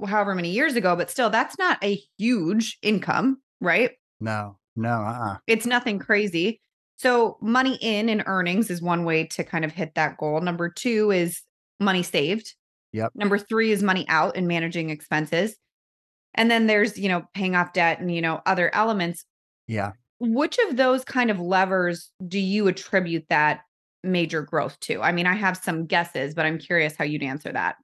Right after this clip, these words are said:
Speaker 2: Yeah, I guess there's two. The one is just investing in the stock market. Like, from day one, I just started investing 'cause that's what all the blogs were saying. And I'm like, "Okay, like, that must be a thing." And I,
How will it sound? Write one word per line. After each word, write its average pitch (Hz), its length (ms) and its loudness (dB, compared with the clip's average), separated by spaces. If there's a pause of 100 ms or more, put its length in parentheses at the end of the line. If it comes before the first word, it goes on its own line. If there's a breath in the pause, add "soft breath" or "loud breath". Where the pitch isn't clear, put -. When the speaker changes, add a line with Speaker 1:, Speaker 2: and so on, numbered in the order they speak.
(160)
Speaker 2:
Yeah, 214 260 0
I 160 100 2
guess 208 220 -2
there's 240 160 0
two. 190 220 0
The 147 140 2
one 147 260 2
is 147 160 2
just 139 200 -4
investing 120 400 0
in 120 60 2
the 113 80 -2
stock 110 340 -2
market. 139 520 0
Like, 120 240 0
from 123 180 2
day 127 220 2
one, 120 600 0
I 117 140 -2
just 110 160 -4
started 117 220 0 (100)
investing 117 460 0
'cause 110 100 -6
that's 110 260 -2
what 113 200 -2
all 113 160 4
the 107 100 -4
blogs 110 400 2
were 107 80 -4
saying. 117 460 -2
And 110 80 -2
I'm 107 100 -2
like, 107 160 -4
"Okay, 139 340 2
like, 107 200 0
that 123 140 -4
must 131 220 0
be 123 120 0
a 101 60 -2
thing." 104 420 -4 (320)
And 127 200 -2
I, 151 640 0